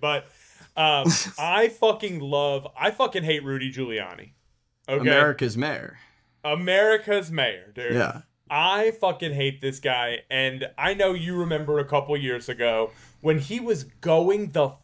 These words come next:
Speaker 1: fuck off on these, he was calling out poll workers by name and basically ruining their fucking lives
Speaker 2: He
Speaker 1: over
Speaker 2: was.
Speaker 1: fake Trump accusations,
Speaker 2: I
Speaker 1: right?
Speaker 2: remember this, yeah.
Speaker 1: You remember this? And the two people, I think they were Shay Moss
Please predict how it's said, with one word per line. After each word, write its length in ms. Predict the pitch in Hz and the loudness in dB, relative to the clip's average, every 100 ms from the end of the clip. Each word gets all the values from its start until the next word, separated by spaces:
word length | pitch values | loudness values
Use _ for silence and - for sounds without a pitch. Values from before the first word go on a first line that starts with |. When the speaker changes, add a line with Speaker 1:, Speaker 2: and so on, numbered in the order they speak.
| _ | _
Speaker 1:
fuck 420 | 160 151 147 - _ - | 0 0 -2 -16 _ -2
off 440 | 143 151 139 - - | 2 4 2 -4 -10
on 220 | 135 135 | -6 -4
these, 300 | 135 135 135 - | -4 -6 -8 -6
he 140 | 156 | -4
was 160 | 233 208 | -2 -4
calling 600 | - - 185 208 214 202 | -8 0 4 6 4 4
out 340 | 135 143 143 | 2 2 0
poll 540 | - 156 156 160 160 160 _ _ | -4 0 4 4 2 -4 _ _
workers 640 | 123 143 147 151 147 139 - | 0 2 4 2 -2 -2 -10
by 440 | - 127 127 143 | -4 0 0 0
name 420 | 139 123 123 104 | 0 0 0 -2
and 160 | 104 127 | -8 -2
basically 420 | 170 208 311 269 | 0 0 -6 -6
ruining 580 | 170 135 170 208 220 220 | -6 -4 2 4 4 4
their 160 | 180 143 - | 0 -2 -2
fucking 400 | 156 156 165 143 | -2 -2 -4 -6
lives 560 | 127 139 139 117 - - - | 0 2 2 0 -6 -16 -6
Speaker 2:
He 200 | - 123 | 2 4
Speaker 1:
over 80 | 110 | 6
Speaker 2:
was. 400 | 110 104 151 - | 6 4 2 0
Speaker 1:
fake 280 | 170 160 - | 0 -2 0
Trump 280 | 175 151 | 0 2
accusations, 840 | 135 120 120 107 98 - 92 - - | 0 -2 -6 -8 -8 -10 -18 -20 -4
Speaker 2:
I 120 | 117 | 2
Speaker 1:
right? 140 | 117 127 | 4 6
Speaker 2:
remember 280 | 131 110 107 | 6 4 2
this, 260 | 104 101 | 2 2
yeah. 200 | 110 107 | 0 2
Speaker 1:
You 60 | 151 | 2
remember 280 | 165 180 180 | 2 0 0
this? 220 | 185 175 - - - | 0 -4 -14 -20 -4
And 160 | 175 190 | 0 0
the 80 | |
two 260 | 190 240 262 | -2 -4 -6
people, 580 | 262 240 233 240 226 202 | -6 -8 0 4 6 6
I 120 | 160 | 2
think 200 | 160 190 | -2 -2
they 80 | 180 | -4
were 160 | 170 147 | -2 -2
Shay 500 | - - 185 180 190 | -4 -2 2 2 2
Moss 800 | 175 151 151 165 175 - - | 0 2 4 2 0 -8 -12